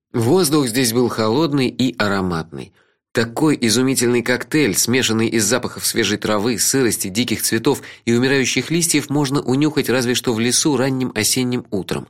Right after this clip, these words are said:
Да и то, если очень повезет. «Тебе нравится». Мой проводник не спрашивал, а удовлетворенно констатировал факт,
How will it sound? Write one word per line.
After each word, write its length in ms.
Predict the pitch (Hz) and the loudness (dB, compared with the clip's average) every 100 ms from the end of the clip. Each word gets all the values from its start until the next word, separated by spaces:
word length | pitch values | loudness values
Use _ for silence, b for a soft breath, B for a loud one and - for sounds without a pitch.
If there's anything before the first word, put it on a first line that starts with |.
| b b - | b b 0
Да 100 | 135 | 2
и 140 | 170 | 2
то, 160 | 170 233 | 2 0
если 260 | 110 - | 0 0
очень 260 | 104 - 92 | 0 -2 -4
повезет. 540 | 101 95 90 90 - _ | -4 -2 -2 -4 -6 _
«Тебе 540 | - 139 127 120 175 180 | -2 0 0 2 2 2
нравится». 880 | 139 113 127 131 117 117 - - - _ _ _ | 0 0 0 -2 -6 -10 -12 -12 -20 _ _ _
Мой 260 | 104 113 135 | -2 2 2
проводник 480 | 113 113 117 127 120 | 2 2 2 0 0
не 80 | 139 | -2
спрашивал, 560 | - 170 - 85 82 b b - | 0 0 0 -4 -8 b b -2
а 140 | 120 | 0
удовлетворенно 720 | 123 110 113 113 120 156 180 | 0 2 0 2 2 4 2
констатировал 720 | 165 131 113 113 - 131 117 107 | 2 0 0 0 0 0 0 -2
факт, 380 | - 90 - | -4 -4 -6